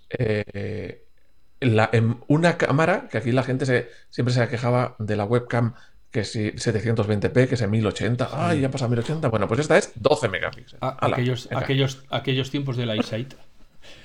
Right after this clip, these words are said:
Speaker 2: Sí.
Speaker 1: Doce
Speaker 2: Y ade-,
Speaker 1: megapíxeles.
Speaker 2: y además tiene, como tiene dentro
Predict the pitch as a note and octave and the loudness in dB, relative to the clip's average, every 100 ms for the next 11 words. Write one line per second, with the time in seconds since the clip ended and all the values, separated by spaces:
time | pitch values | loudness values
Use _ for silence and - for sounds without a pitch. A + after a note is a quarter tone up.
0 | - - - - - B2 A#2 A2+ G2+ - | -20 -20 -20 -16 -6 0 2 2 -2 -10
1 | - - B2+ E3+ B2 B2 C#3 B2+ G#2+ G2 | -14 -4 0 2 6 6 6 4 0 0
2 | G2 - E2 - C#3+ A#2 A#2 B2 A#2 C3+ | -4 -6 -10 -6 0 2 4 2 0 0
3 | C3 C3 C#3 - A2+ G#2+ A#2 A#2+ B2 C3 | 2 2 0 -2 -4 -2 0 2 4 4
4 | C#3 A#2+ A2 | 2 0 0